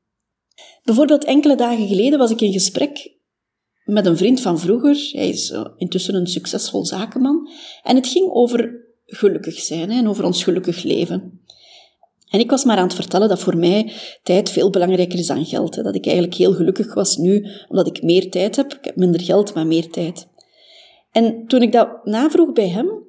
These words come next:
toen had hij het over zijn volgende businessdoel. Hij had het over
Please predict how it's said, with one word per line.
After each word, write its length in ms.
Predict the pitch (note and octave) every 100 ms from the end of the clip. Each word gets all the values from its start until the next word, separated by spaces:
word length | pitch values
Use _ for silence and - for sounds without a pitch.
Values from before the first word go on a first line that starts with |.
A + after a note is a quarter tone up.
| _ _ _
toen 140 | - A#3
had 160 | G#3
hij 100 | G3
het 120 | G#3+
over 200 | - G#3+
zijn 220 | G3+ F#3 F3
volgende 400 | F3+ G#3 G3 F3
businessdoel. 680 | F3 - F3 - E3+ E3 - - _ _ _ _ _ _ -
Hij 220 | G3 A3
had 160 | B3
het 120 | A#3+ A3
over 500 | F#3+ G3 - -